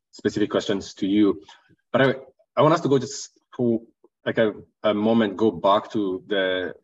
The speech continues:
like, the nitty-gritties of running an e-commerce platform. And I, I just wanna get your, your views on, on how you approach, uh, running an e-commerce platform on,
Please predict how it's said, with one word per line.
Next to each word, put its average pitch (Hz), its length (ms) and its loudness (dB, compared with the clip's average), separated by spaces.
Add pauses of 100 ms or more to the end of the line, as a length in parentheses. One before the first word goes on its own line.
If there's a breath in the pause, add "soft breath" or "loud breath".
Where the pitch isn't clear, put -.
(100)
like, - 120 -14
the 104 80 -6
nitty-gritties 98 680 -6
of 101 200 0
running 98 220 -4
an 92 80 -8
e-commerce 92 640 -10
platform. 87 640 -2
And 95 120 -2
I, 95 120 0
I - 40 0
just - 200 -8
wanna 107 140 -2
get 92 280 -2
your, 90 280 0
your 98 140 -2
views 92 220 -6
on, 90 240 -6
on 92 140 -8
how 95 180 -2
you 92 220 -2
approach, 92 580 -8 (720)
uh, 90 360 -2 (180)
running 101 320 -2
an 92 180 -8
e-commerce 107 400 -4
platform 90 320 -6
on, 85 180 -10